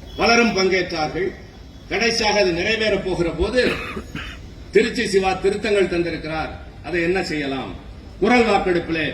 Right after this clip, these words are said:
தோற்று போனது என்றார்கள். எங்களுக்கு குரல் அல்ல, மின்னணு வாக்குப்பதிவு வேண்டும் என்று கேட்டோம். என்ன நடந்தது? மறுக்க முடியாதவர்களால் வாக்குப்பதிவு நடைபெறும் என்றார்கள்.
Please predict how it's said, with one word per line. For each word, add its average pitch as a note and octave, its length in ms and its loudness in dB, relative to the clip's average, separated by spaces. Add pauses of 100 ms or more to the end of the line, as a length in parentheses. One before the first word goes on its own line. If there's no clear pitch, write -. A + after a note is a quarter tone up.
(200)
தோற்று A3+ 320 2
போனது D#3+ 320 -4
என்றார்கள். A2+ 500 -6 (580)
எங்களுக்கு F#3 380 6 (120)
குரல் A3+ 320 4 (200)
அல்ல, E3+ 200 4 (300)
மின்னணு A#3 380 6
வாக்குப்பதிவு F#3+ 600 6
வேண்டும் F3 400 -2
என்று D3 140 -6
கேட்டோம். G#2+ 420 -8 (960)
என்ன G#3+ 180 -2
நடந்தது? G3 500 4 (800)
மறுக்க A3+ 320 2
முடியாதவர்களால் F3+ 760 2 (640)
வாக்குப்பதிவு G3+ 640 2
நடைபெறும் F3 480 2
என்றார்கள். G#2+ 400 -6